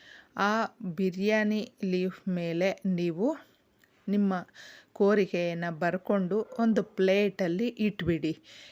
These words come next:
ಇಟ್ಬಿಟ್ಟು ಅದ್ರ ಮೇಲೆ ನೀವೇನ್ ಮಾಡ್ಬೇಕು, ಕುಂಕುಮಾರ್ಚನೆ ಮಾಡಿ. ಅಂದ್ರೆ ಫೋಟೋ ವಿಗ್ರಹ ಇಲ್ಲ ಅಂದ್ರೂ ತೊಂದ್ರೆ ಇಲ್ಲ, ದೀಪ ಹಚ್ಬಿಟ್ಟು ದೀಪದ ಮುಂದೆ ಕುಂಕುಮ ತಗೊಂಡು ಆ ತಾಯಿಯ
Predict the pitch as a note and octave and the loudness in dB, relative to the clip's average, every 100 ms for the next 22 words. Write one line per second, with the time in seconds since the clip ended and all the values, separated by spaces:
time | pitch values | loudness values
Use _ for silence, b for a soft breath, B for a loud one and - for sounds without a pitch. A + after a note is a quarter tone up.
0 | B - A3 - F#3+ F#3+ F#3 A#3 - - | B -2 -2 -2 0 0 2 0 0 2
1 | G3+ F3 E3+ E3+ F3+ F#3+ G3+ F#3 F#3 - | 2 2 -2 -2 0 0 0 0 0 -2
2 | G3+ G3 F3+ F3 F3 E3 E3 E3 C4 F4 | 0 0 0 -2 -4 -2 -4 0 0 -2
3 | B _ - A#3+ C#4 C#4+ B3+ F#3+ F3 - | B _ 2 2 4 2 2 2 -2 -4
4 | G3+ F#3+ A#3+ F#3+ D#3+ E3 D#3 E3+ F#3 A3+ | -2 2 2 2 0 -2 -4 -4 0 0
5 | C#4+ B B B B - A3+ C#4+ A#3+ F3 | 0 B B B B 2 4 4 2 4
6 | F#3+ G3 G3+ F3+ F3+ B3+ E4+ D#4 C#4 D4+ | 2 4 2 2 2 6 8 6 4 2
7 | B3 G3 F#3 G3+ F#3 E3+ F3+ G#3 C4 A#3 | 2 2 2 2 2 2 0 0 0 0
8 | G3 - F#3 C#4+ B3 F#3 F3+ F#3 E3+ E3 | -2 -4 -4 0 0 0 0 0 0 -2
9 | E3 E3 E3 - B B B B _ _ | -4 -2 -2 -2 B B B B _ _
10 | - A#3+ B3 A3+ G3+ F#3 E3 E3 E3+ G3 | 2 2 2 0 0 -2 -4 -4 -2 -4
11 | - G3+ G#3+ G3+ - F3 F3 G#3 G3+ G#3 | -2 0 0 0 0 2 2 -2 -2 -2